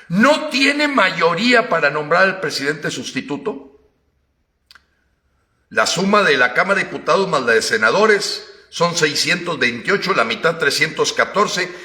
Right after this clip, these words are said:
se requieren trescientos quince votos para elegir al presidente sustituto.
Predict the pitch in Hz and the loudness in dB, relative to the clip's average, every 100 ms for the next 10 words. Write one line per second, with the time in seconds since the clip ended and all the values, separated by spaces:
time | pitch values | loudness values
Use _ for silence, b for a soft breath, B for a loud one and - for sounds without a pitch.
0 | B - 160 139 139 - 156 175 185 175 | B -2 0 2 0 -2 -2 0 0 -2
1 | 147 139 165 185 190 175 - 180 185 151 | -4 -4 -2 -4 -4 -6 -6 -6 -2 0
2 | 147 185 175 - 127 120 113 110 156 160 | 2 0 -2 -2 2 2 2 -2 0 0
3 | 165 123 - 131 143 139 113 - 104 117 | 0 -4 -4 -6 -4 -6 -8 -12 -12 -12
4 | 98 - b | -12 -16 b